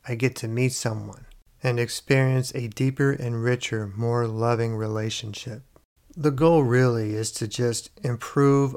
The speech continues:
our level of truth, because deception exists, no matter how hard I try to be perfectly honest. I've found that either I'm uncomfortably struggling towards the truth,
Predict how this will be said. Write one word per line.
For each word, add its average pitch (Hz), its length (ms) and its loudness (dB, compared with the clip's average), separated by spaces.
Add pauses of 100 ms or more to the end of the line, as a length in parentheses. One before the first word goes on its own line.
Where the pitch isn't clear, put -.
our 120 160 0
level 113 460 0
of 113 200 -6
truth, - 600 -8 (540)
because 113 540 0
deception 127 600 -4
exists, 101 760 -8 (340)
no 120 140 2
matter 117 360 4
how 113 240 0
hard 107 380 0
I 104 120 -8
try 107 320 -6
to 98 220 -12 (440)
be 123 140 0
perfectly 110 580 -2
honest. 98 560 -8 (320)
I've 131 220 4
found 120 340 2
that 113 140 0
either 117 320 2
I'm 110 240 0
uncomfortably 131 840 0
struggling 120 640 0
towards 117 460 -4
the 110 100 -2
truth, 110 680 0